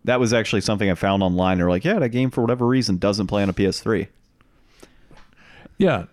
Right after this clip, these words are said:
Speaker 2: so since John and Ryan took it in stride pretty well at their last crappy game challenge, I actually picked them a good game to play this time,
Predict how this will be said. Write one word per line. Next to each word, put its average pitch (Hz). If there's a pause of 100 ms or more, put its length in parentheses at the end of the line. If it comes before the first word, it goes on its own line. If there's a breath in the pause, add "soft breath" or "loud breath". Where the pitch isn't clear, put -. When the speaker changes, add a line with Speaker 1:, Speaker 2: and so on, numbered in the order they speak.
Speaker 2:
so 135
since 139
John 151
and 143
Ryan 127
took 131
it 135
in 123
stride 120
pretty 120
well 110
at 107
their 117
last 110
crappy 110
game 110
challenge, 110
I 123
actually 131
picked -
them 147
a 147
good 151
game 120
to 101
play 107
this 101
time, 98